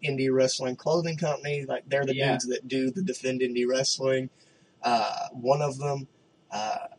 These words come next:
Speaker 1: went to Japan, and I guess apparently a lot of people were giving him flack for it, like, 'cause he flew himself over, which these days, though, is pretty, almost customary anymore.
Speaker 2: Right.
Speaker 1: Like, unless you're brought over with,
Speaker 2: You
Speaker 1: you know,
Speaker 2: gotta
Speaker 1: a
Speaker 2: earn,
Speaker 1: lot of hype.
Speaker 2: you gotta earn your, your keep, pretty much. You gotta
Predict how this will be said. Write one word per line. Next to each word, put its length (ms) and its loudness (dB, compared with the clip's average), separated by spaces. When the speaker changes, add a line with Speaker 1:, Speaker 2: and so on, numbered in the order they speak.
Speaker 1:
went 200 -4
to 80 -2
Japan, 600 -2
and 120 -4
I 60 -2
guess 180 -4
apparently 400 -2
a 60 0
lot 160 0
of 60 -10
people 220 -4
were 60 -2
giving 240 -2
him 80 -10
flack 380 -4
for 200 -2
it, 60 -6
like, 160 -2
'cause 140 -6
he 100 -2
flew 300 2
himself 420 -2
over, 340 -2
which 320 2
these 240 0
days, 320 -2
though, 260 -2
is 300 -6
pretty, 180 0
almost 380 -2
customary 640 -4
anymore. 300 8
Speaker 2:
Right. 60 4
Speaker 1:
Like, 140 2
unless 360 2
you're 100 -2
brought 400 4
over 400 2
with, 240 -2
Speaker 2:
You 60 6
Speaker 1:
you 40 8
know, 80 10
Speaker 2:
gotta 160 6
Speaker 1:
a 40 4
Speaker 2:
earn, 60 6
Speaker 1:
lot 180 10
of 40 6
hype. 320 0
Speaker 2:
you 100 4
gotta 240 8
earn 320 2
your, 220 -2
your 120 -8
keep, 340 -2
pretty 220 -4
much. 260 -8
You 100 -4
gotta 360 6